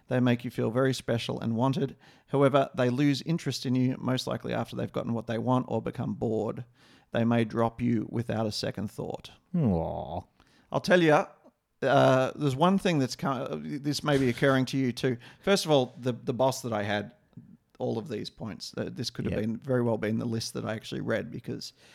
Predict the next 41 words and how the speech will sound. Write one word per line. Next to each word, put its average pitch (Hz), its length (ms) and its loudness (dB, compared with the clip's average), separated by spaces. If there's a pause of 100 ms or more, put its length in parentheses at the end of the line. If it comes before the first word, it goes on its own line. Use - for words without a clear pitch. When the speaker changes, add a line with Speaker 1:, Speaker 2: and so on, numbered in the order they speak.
(240)
Speaker 1:
he 127 200 4
is 101 260 0 (120)
all 110 280 4
of 107 60 -6
these 98 320 -8 (120)
things 147 120 -14
exactly - 580 -6
to - 160 -10
a - 60 -12
T. - 340 -10 (300)
I 101 80 0
hope 139 200 4
he 131 80 0
doesn't 104 280 -4
listen - 260 -8
to 69 60 -8
this - 200 -10
Speaker 2:
They're, 123 120 4
they're 127 180 4
Speaker 1:
because - 80 0
Speaker 2:
quite 165 240 8
Speaker 1:
he'll 143 140 8
know 110 60 6
Speaker 2:
self-centered, 107 380 4
aren't 95 200 -2
they? 76 180 -4 (640)
Narcissists. 92 680 -4
Speaker 1:
Yes, 104 440 2
very 117 260 2
much 107 240 2
so. 110 240 2
But 120 240 -2
does 156 200 -2
this, - 380 -2 (380)
by 147 180 4
any 139 160 4
chance, 131 500 2
<laughs> - 0 -
remind 120 380 4
you 123 120 0
of 123 100 -6